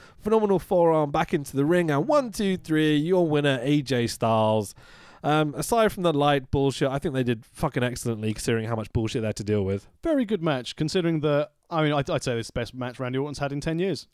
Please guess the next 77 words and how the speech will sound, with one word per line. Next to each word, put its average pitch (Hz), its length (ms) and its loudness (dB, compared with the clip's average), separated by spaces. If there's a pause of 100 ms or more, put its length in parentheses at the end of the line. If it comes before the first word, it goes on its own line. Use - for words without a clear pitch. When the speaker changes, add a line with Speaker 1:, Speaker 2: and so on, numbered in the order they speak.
Speaker 1:
Oh, 135 140 2
yeah, 120 220 2
for 110 160 -4
sure. 117 240 -2
It's 101 100 -12
right 127 140 2
up 104 100 -6
there. 101 180 -2 (360)
Apart 165 180 0
from 151 100 -6
maybe 156 280 4
the 143 40 0
Seth 165 240 -2
Rollins, 170 360 2
Randy 170 240 2
Orton, 180 340 0
with - 120 -4
the 165 80 -2
finish, 165 280 -2
with 127 100 -6
the 123 120 2
kick - 200 -8
up - 220 -4
from - 160 -8
the 135 80 -2
curb 156 220 -2
stomp. 156 180 0
Speaker 2:
Yeah, 127 120 0
but 117 100 -6
that's 117 180 -4
just - 100 -12
one 113 140 -6
spot. 131 300 -4 (180)
I 147 60 -10
didn't 127 100 -4
wanna 123 140 -6
make 113 120 -6
a 120 60 -10
good 110 140 -8
match. 120 260 -6
Speaker 1:
The 262 80 -2
match 349 240 0
is 269 100 2
good. 151 280 0 (200)
Watch 277 200 -2
the 262 60 -8
match 180 200 0
back. 98 260 -4
Seriously. 117 460 -2
Like, 110 200 -8
Speaker 2:
The - 80 -2
Speaker 1:
it's, 247 80 -2
Speaker 2:
match 254 160 -2
Speaker 1:
it's 185 80 -6
Speaker 2:
is 147 100 -4
all 123 100 -2
right. 92 240 -6 (100)
Speaker 1:
Yeah. 320 120 0
Speaker 2:
I, - 60 4
I 202 120 2
was 170 80 0
going 202 160 0
for 165 80 0
a - 20 -6
bit 156 120 0
of 143 80 -8
Chavo 123 440 0
Orton 113 360 -8
phase 104 320 -8
at 107 80 -8
that 101 160 -12
time. 107 360 -8
Speaker 1:
Oh, 104 140 2
okay, 101 240 -2
fair 95 160 -2
Speaker 2:
And 90 160 0
Speaker 1:
enough. 170 160 -6